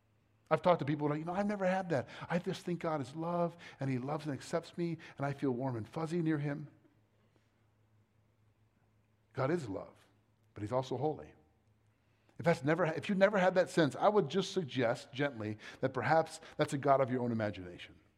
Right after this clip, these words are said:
That's a God of your projection, not the God of the Scriptures. Frederick Buechner, in his book, *Telling the Truth*, the Gospel is Fairy Tale, Tragedy, and Comedy, said,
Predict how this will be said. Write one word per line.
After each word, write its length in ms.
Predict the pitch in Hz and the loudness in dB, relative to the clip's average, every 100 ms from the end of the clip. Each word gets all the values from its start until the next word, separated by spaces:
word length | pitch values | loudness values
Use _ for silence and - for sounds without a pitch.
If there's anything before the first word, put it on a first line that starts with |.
| _ _ _ _ _ _ _ _ _ _ | _ _ _ _ _ _ _ _ _ _
That's 120 | 120 117 | -12 0
a 40 | |
God 180 | 131 123 | 4 4
of 60 | |
your 100 | 117 | 2
projection, 500 | 110 104 107 - 80 76 - _ _ _ _ _ _ _ _ _ 120 | -4 -6 -6 -8 -14 -16 -20 _ _ _ _ _ _ _ _ _ 0
not 400 | 123 - - - | 2 0 -12 -10
the 80 | |
God 280 | 113 120 101 | 0 2 2
of 120 | 98 - - _ _ _ _ _ | -2 -12 -20 _ _ _ _ _
the 60 | - | -8
Scriptures. 560 | 131 117 - - - _ _ _ _ _ _ _ _ _ - - _ _ _ _ _ - - - - | -6 -6 -12 -16 -20 _ _ _ _ _ _ _ _ _ -20 -20 _ _ _ _ _ -20 -20 -20 2
Frederick 240 | 147 131 | 4 4
Buechner, 240 | 147 139 131 | 2 2 0
in 60 | |
his 100 | 110 | 0
book, 260 | 113 143 - | 2 2 2
*Telling 240 | 143 139 | 2 2
the 80 | 117 | 2
Truth*, 300 | - 151 - | 2 2 2
the 80 | 117 | 0
Gospel 360 | 127 127 131 | 2 2 0
is 100 | 113 - | -8 0
Fairy 260 | 139 131 | 2 2
Tale, 220 | 127 123 | 0 -4
Tragedy, 440 | 113 127 123 113 107 | -2 2 2 2 -6
and 100 | 101 | 0
Comedy, 380 | 127 127 110 107 | 2 2 0 -6
said, 320 | - 107 | -4 -4